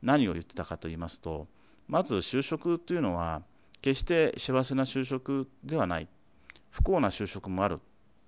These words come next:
えー、不幸な就職があるということは、えー、どういうことかというと、これは本当に自分のためにならない、えー、幸せな就職というのは当然長く勤められるということもあるんですけど、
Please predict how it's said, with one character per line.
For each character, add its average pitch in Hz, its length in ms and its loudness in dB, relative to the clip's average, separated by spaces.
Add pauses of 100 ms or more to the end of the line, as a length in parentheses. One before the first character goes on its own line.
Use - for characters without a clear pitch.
(460)
え 98 360 0
ー、 - 20 -6
不 - 60 -12
幸 170 180 0
な 127 100 4
就 127 180 0
職 127 760 0
が 151 280 0
あ 147 100 4
る 143 100 2
と 113 120 2
い 110 40 4
う 110 40 -2
こ 120 100 -2
と 123 140 -2
は、 131 280 4 (360)
え 98 260 0
ー、 - 20 0
ど 127 120 2
う 131 40 6
い - 20 6
う 113 40 2
こ 107 120 -2
と 104 80 -4
か 107 120 2
と 85 180 -8 (140)
い - 40 -6
う 113 100 -2
と、 123 400 4 (360)
こ 156 120 -2
れ 165 60 2
は 170 180 10
本 147 160 4
当 147 120 2
に 143 80 4
自 120 140 -2
分 131 100 2
の 131 60 2
た 143 80 -2
め 123 120 2
に 87 40 -2
な 85 100 -4
ら 95 100 -2
な 80 120 -4
い、 - 80 -16 (840)
え 95 260 2
ー、 87 40 -4
幸 127 280 2
せ 139 120 0
な 143 80 4
就 143 180 -2
職 147 220 -6
と 170 100 -6
い 180 60 -2
う 156 40 0
の 92 140 0
は 92 280 2 (340)
当 127 160 0
然 151 200 4
長 127 200 2
く 113 100 0
勤 - 200 -6
め 104 80 2
ら 110 100 4
れ 113 80 4
る 95 100 2
と - 80 -8
い - 20 -6
う 85 40 -6
こ 90 60 -4
と 85 100 -10
も 80 280 -6 (380)
あ 131 100 0
る 110 100 0
ん 85 40 -4
で - 60 -8
す - 80 -12
け 76 80 -8
ど、 78 220 -8